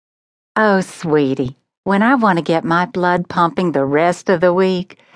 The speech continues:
I just think about how you look without your shirt,"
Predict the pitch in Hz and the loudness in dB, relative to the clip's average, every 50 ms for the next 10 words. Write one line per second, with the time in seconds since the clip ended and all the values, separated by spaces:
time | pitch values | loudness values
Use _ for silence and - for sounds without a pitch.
0 | - - - - 180 190 190 175 190 175 160 - - 208 185 175 - 165 147 160 | -14 -8 -4 -2 0 0 0 2 0 0 0 -2 -2 -2 0 0 0 0 0 0
1 | 156 151 147 156 175 170 160 165 156 160 180 190 208 214 202 202 175 147 139 - | 0 -2 -2 -2 -2 0 0 0 0 0 0 0 0 0 0 0 0 0 -2 -2
2 | 160 156 - 165 156 156 165 - 170 170 170 175 175 - - - 202 170 143 127 | -6 -4 -2 0 0 0 0 -2 -2 -2 -2 -2 -4 -6 -4 -2 0 0 0 0
3 | - - - | -2 -6 -10